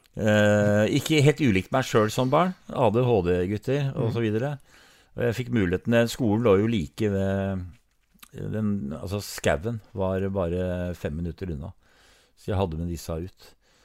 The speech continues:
Speaker 1: en del. Men jeg var sånn, jeg var som poteten, jeg var, jobbet med de, jeg var sosiallærer også. Så jeg hadde en jobb jeg trivdes med i alle år. Jobbet der i,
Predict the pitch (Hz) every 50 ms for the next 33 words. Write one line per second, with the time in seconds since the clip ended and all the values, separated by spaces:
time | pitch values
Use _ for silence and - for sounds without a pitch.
0 | _ _ _ _ - - 95 110 117 117 113 120 113 110 113 117 113 110 95 104
1 | 107 104 101 101 101 101 95 92 87 - - 107 98 101 101 101 101 - - 98
2 | - - 95 87 - - 101 107 110 104 92 92 95 92 95 92 95 95 85 82
3 | 87 85 90 92 92 95 95 95 123 151 160 139 117 - - 95 - - 104 92
4 | 80 78 80 87 95 101 104 98 85 - - 123 120 - _ _ _ _ _ _
5 | _ _ _ _ _ _ _ - - 135 131 139 147 147 139 - - 160 139 131
6 | 127 139 151 151 - 147 127 87 90 85 - 120 135 143 131 123 - - 135 127
7 | 117 101 107 117 131 131 - - _ - 123 113 107 120 117 110 104 101 98 107
8 | 110 110